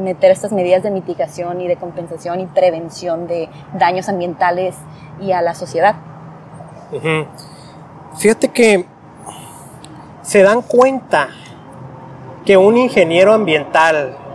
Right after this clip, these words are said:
Speaker 2: porque Samantha es una ingeniero o ingeniera ambiental,
Speaker 1: Sí. <laughs>
Speaker 2: no es su función amarrarse a una ballena.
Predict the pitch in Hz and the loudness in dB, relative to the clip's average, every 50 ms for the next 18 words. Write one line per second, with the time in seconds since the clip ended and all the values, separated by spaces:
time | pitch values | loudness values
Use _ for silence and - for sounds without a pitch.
0 | - - - - - - - - - - - - - - - - - 139 127 131 | -18 -18 -20 -20 -20 -18 -18 -18 -18 -12 -10 -8 -8 -8 -6 -4 -2 -2 0 2
1 | 170 214 226 214 190 190 175 156 147 156 151 156 151 151 151 151 147 139 - 151 | 4 4 4 2 2 0 0 0 -2 -4 -4 -2 -2 -2 -2 -6 -8 -6 -4 -4
2 | 135 127 139 147 151 147 151 143 143 143 139 131 - 135 127 131 143 143 147 139 | -4 -2 -2 0 0 0 0 -2 -2 -4 -4 -4 -4 -4 0 2 2 2 2 0
3 | 135 123 123 123 - 147 131 127 - - 240 233 - - - - - 269 - 262 | -2 -6 -6 -4 -2 -2 -2 -2 -6 -8 -10 -10 -12 -14 -4 0 0 2 2 0
4 | 208 208 180 - - - - - - - - - - - 143 143 151 151 160 185 | -2 -4 -6 -14 -16 -20 -20 -20 -20 -20 -20 -20 -20 -18 -12 -4 2 4 6 6
5 | 226 254 262 262 247 240 226 - 254 220 - - 185 170 - 196 196 190 202 202 | 6 6 6 4 2 0 0 -2 -4 -4 -2 -2 -4 -2 0 2 2 4 2 2
6 | 175 160 151 147 139 143 151 156 151 - 175 170 170 170 156 143 135 135 139 151 | 2 2 2 2 4 2 2 0 0 0 0 2 4 4 4 4 4 2 0 -2
7 | 156 151 143 127 127 127 | -2 -2 -2 -4 -4 -6